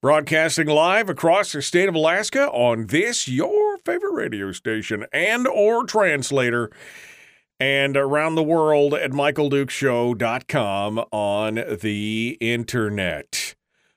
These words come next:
Oh, eh, oh,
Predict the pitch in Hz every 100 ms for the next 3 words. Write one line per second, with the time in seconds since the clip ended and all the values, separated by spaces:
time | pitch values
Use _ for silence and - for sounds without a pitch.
0 | _ 95 110 107 - - - _ _ _
1 | 87 98 98 - - - - - - 90
2 | 90 85 - -